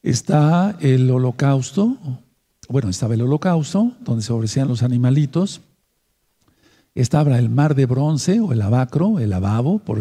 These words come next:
así decirlo, ahí se lavaban los cuaní, los levitas. Entonces había un, un velo, y entonces entraba al lugar Kadosh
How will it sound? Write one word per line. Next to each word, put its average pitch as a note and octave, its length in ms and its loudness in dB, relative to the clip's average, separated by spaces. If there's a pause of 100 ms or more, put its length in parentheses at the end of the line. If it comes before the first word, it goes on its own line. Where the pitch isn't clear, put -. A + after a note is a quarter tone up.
así G2 220 -4
decirlo, B2 420 -2
ahí B2+ 140 0
se A2 140 -2
lavaban A2 340 -2
los G2+ 160 -8
cuaní, G#2+ 300 -2
los A#2 180 -4
levitas. C3 600 -2 (460)
Entonces A2+ 260 0
había A2+ 260 0
un, A#2+ 280 -2 (220)
un A#2+ 200 -2
velo, D3 420 2 (420)
y A#2+ 180 0
entonces A2+ 480 -4
entraba A#2+ 320 0
al C3 60 2
lugar B2 280 0
Kadosh A2+ 560 -4